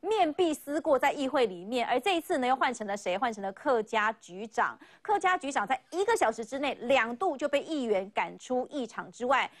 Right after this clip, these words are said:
很多人要问哦，你们到底这个议员是要来问政还是要来修理官员的？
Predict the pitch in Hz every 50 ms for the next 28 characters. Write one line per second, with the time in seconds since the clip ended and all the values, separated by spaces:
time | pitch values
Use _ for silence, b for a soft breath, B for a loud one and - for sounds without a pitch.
0 | B B 294 302 381 370 349 381 359 349 339 349 294 254 233 208 196 175 B B
1 | 302 B 233 247 233 247 254 285 349 330 294 269 254 214 202 190 262 262 240 233
2 | 214 202 196 185 b b b - 359 311 247 226 226 226 - 302 262 220 208 226
3 | 269 247 233 254 226 214 - 196 202 208 - 233 240 226 226 196 180 185 196 -
4 | - 220 214 196 175 - - 202 208 202 165 165 160 170 110 -